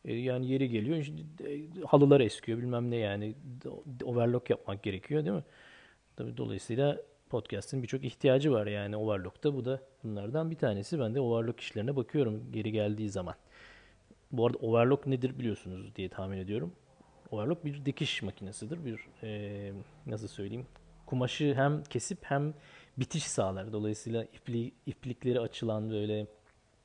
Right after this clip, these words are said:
sökül-, sökükleri olan falan halıların kenarlarına yapılabilir vesaire. Ay,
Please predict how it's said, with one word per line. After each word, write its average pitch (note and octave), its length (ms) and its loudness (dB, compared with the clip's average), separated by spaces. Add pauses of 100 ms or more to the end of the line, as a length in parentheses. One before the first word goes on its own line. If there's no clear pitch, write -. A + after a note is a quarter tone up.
(160)
sökül-, A#2+ 480 -4
sökükleri - 640 0
olan G#2+ 340 0
falan A2+ 380 -4 (400)
halıların B2 440 2
kenarlarına A#2+ 520 0
yapılabilir G#2 560 -4
vesaire. A2+ 400 -8 (1300)
Ay, F3+ 200 12